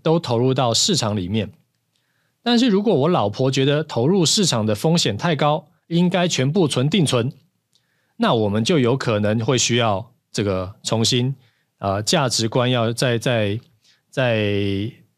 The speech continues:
调整一下。那另外当然还有可能有一百种的价值观，不同的事情需要调整。例如说，呃，这个小孩是要念公立学校还是私立学校？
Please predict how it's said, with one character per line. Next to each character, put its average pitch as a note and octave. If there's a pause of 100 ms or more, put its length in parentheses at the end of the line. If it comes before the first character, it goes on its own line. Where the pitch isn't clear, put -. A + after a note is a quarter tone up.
(120)
调 A#2
整 B2+
一 F2+
下。 G2+ (960)
那 -
另 G3
外 F3
当 D#3
然 C#3
还 A#2+
有 C3
可 B2
能 A2+
有 A#2+
一 F3+
百 B2
种 A#2
的 G2+
价 B2+
值 A2+
观， B2+
不 E3+
同 A#2
的 B2+
事 C3+
情 G#2
需 -
要 A#2
调 G#2
整。 G2+ (580)
例 C3+
如 B2
说， A#2
呃， A2
这 A2
个 G#2+
小 G#2
孩 A2+
是 B2+
要 C#3+
念 D3
公 E3+
立 F#3
学 C3+
校 D#3
还 B2+
是 D3
私 F3+
立 G3+
学 C#3
校？ C#3